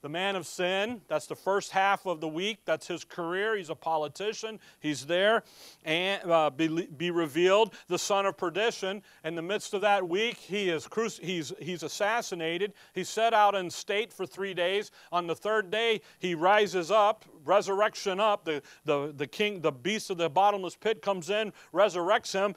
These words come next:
He, then he goes there in verse number four, "Who opposes and exalted himself above all that is called God or that is worshipped, so that he as God sitteth in the temple of God, showing himself that he is God."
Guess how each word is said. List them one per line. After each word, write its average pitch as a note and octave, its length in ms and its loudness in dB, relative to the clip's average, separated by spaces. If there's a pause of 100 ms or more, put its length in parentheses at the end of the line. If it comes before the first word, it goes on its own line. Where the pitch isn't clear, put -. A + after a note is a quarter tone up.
(160)
He, F3+ 140 2
then G3 220 0
he G#3 40 -2
goes F#3 280 0
there G3 180 4
in F#3 80 -2
verse F#3+ 240 0
number F#3 240 0
four, A3 440 2 (160)
"Who F#3 100 6
opposes G3 500 2
and F3 140 -4
exalted F#3+ 420 2
himself F#3 320 0
above F3 300 2
all G#3 200 6
that G#3 120 2
is F#3 100 -2
called G3 320 2
God G3 300 4
or F#3+ 100 -2
that F3+ 160 2
is D#3 160 -6
worshipped, G3+ 400 0
so G3 200 -2
that F#3 180 2
he G#3+ 200 -4
as G3+ 300 2
God F#3+ 340 2
sitteth G#3+ 280 -4
in G3+ 80 -6
the F#3+ 80 -8
temple G#3 460 -4 (340)
of F3+ 240 6
God, G3 260 4
showing G#3 280 -2
himself G#3 400 2
that G#3+ 180 6
he A3 220 0
is A#3+ 240 4
God." C3+ 340 4